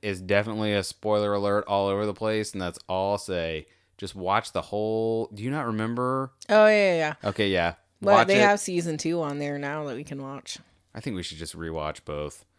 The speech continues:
Speaker 2: We can.
Speaker 1: 'Cause I remember season one being good. Maybe we'll start from the middle. It seemed like it started a little slow. Anyway, bad recommendation. So,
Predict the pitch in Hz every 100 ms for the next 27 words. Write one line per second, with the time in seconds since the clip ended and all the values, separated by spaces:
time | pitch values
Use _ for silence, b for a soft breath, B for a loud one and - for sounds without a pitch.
0 | - 311 - 156 156 b b b b b
1 | b b b b b - 117 117 117 110
2 | 104 110 98 95 95 95 95 90 92 92
3 | 92 B B B B 110 110 95 - 90
4 | - 85 80 80 80 76 78 98 85 78
5 | 76 - 80 78 80 78 73 85 85 -
6 | 131 110 101 98 110 107 98 98 98 87
7 | 82 82 80 87 - 101 101 101 95